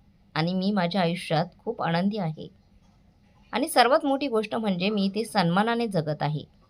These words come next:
आईला भेटून मुलगा आणि सून घरी परतायला लागले, तेव्हा मुलाने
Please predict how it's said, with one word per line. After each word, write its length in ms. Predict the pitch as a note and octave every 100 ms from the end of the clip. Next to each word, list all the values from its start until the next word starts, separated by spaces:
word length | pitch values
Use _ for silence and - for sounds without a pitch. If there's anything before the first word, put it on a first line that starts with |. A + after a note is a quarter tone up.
| _ _ _ _ _ _ _ - - - -
आईला 280 | G#3+ B3+ E4+
भेटून 280 | D4+ D4+ D#4
मुलगा 320 | A#3+ A3+ B3
आणि 180 | B3+ C#4+
सून 320 | - G#3 B3
घरी 220 | G#3 F#3+
परतायला 460 | G3 E3 F3+ G#3+ A3
लागले, 340 | D3+ C3+ C3 - _ _ _ -
तेव्हा 160 | F#3+ F#3+
मुलाने 580 | F#3+ D#3 E3+ E3+ D3+